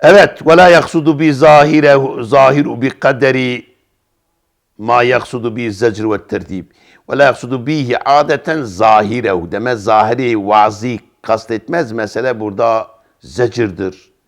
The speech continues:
terhiptir, tergiptir, pislikten uzaklaştırmaktır. Yine diyor,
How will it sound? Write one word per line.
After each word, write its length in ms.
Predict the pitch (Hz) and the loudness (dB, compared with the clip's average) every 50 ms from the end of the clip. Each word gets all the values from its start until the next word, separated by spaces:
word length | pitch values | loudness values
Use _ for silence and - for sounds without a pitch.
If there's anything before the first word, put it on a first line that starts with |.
| _ _ _ _ _ _ _ _ _ _ _ _ | _ _ _ _ _ _ _ _ _ _ _ _
terhiptir, 1040 | - - 113 104 101 90 90 123 135 - - _ _ - 110 98 71 - _ _ _ _ _ _ _ _ _ _ _ _ _ _ _ _ | -12 -12 -10 -10 -12 -10 -8 -6 -8 -8 -8 _ _ -8 -8 -8 -8 -12 _ _ _ _ _ _ _ _ _ _ _ _ _ _ _ _
tergiptir, 1200 | - - 120 110 107 90 - - 131 147 - - - _ - 135 123 107 85 - - _ _ _ _ _ _ _ _ _ _ _ _ | -4 -2 -2 -2 -2 -6 -6 -4 -4 -4 -4 -6 -12 _ -4 -2 -2 -2 -4 -8 -14 _ _ _ _ _ _ _ _ _ _ _ _
pislikten 480 | - 110 104 - 120 107 - 143 143 147 | -20 -20 -16 -14 -16 -6 -4 -2 -2 0
uzaklaştırmaktır. 1400 | 135 113 113 107 - - 110 113 110 - - 107 110 107 127 139 131 - - 160 147 131 110 92 _ _ _ _ _ _ _ _ _ _ _ _ _ _ _ _ _ _ _ _ _ _ _ _ _ _ _ - | -2 -2 -2 -4 -4 -2 -4 -4 -4 -4 -8 -10 -2 0 0 0 0 -2 -6 -8 -6 -6 -8 -10 _ _ _ _ _ _ _ _ _ _ _ _ _ _ _ _ _ _ _ _ _ _ _ _ _ _ _ -10
Yine 300 | - 117 127 143 135 120 | -8 -4 -2 -2 -2 -2
diyor, 340 | 120 123 117 104 95 - | -2 -2 -2 -2 -2 -4